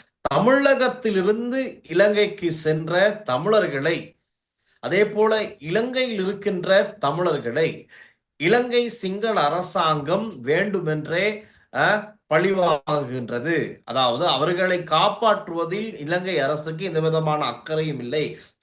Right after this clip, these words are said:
சிங்களவர்களை காப்பாற்றத்தான் இலங்கை அரசாங்கத்துக்கு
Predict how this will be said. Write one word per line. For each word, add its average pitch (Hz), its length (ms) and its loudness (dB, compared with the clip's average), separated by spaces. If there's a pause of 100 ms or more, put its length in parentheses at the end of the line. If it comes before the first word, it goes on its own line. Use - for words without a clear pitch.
(100)
சிங்களவர்களை 202 720 4
காப்பாற்றத்தான் 156 840 2
இலங்கை 156 380 0
அரசாங்கத்துக்கு 147 920 0